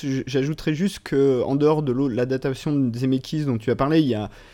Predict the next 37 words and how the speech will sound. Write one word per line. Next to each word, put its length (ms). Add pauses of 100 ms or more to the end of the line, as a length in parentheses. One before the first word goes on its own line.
(160)
il 40
y 40
a 40
des 120
tonnes 520
d'adaptations, 920
euh, 160
de, 400
du, 540
du 160
Christmas 500
Carol 480
de, 200
de 140
Dickens. 560
Il 40
y 40
en 40
a 80
vraiment 320
beaucoup, 360
beaucoup. 460 (460)
Euh, 200
parmi 320
les 120
plus 180
connues 400
et 100
récentes, 640
euh, 140
on 120
pourra 240
citer 340
aussi, 580
euh, 40
Doctor 420
Who, 260